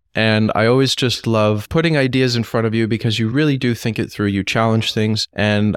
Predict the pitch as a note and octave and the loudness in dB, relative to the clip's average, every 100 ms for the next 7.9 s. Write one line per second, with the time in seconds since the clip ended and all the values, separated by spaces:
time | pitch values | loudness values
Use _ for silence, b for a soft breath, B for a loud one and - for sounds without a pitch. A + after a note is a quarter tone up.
0 | - G#2 A2+ B2+ C3 B2 A2 G#2+ G#2 - | -4 -6 -2 -2 0 -4 0 0 0 0
1 | G#2+ G#2+ G#2+ G#2 G2+ G2+ G2+ G2 - - | -2 0 0 0 0 0 0 -2 -2 -2
2 | G2 G2+ - F#2+ F#2 - - - G2 G2 | -2 -2 -2 -2 -2 -2 -2 0 0 -2
3 | - A#2+ - C3+ C3 B2 A2+ G#2+ G#2+ - | -2 -4 0 2 2 0 0 0 0 -2
4 | A2 G#2 - G2 G2+ G2+ F#2 G2+ G#2+ G#2+ | -2 -2 0 0 0 -2 -2 0 0 0
5 | - _ _ C3+ F#3 - D#3 - D#3 D#3 | -4 _ _ -2 -2 0 0 2 2 2
6 | C3+ C#3 - A#2+ B2+ C3 C#3 A#2+ A2 A#2+ | 2 2 0 0 2 2 2 2 2 2
7 | C3+ - C3+ C#3+ B2 A#2+ A#2 A2+ G2 | 2 -2 -2 0 0 2 4 2 0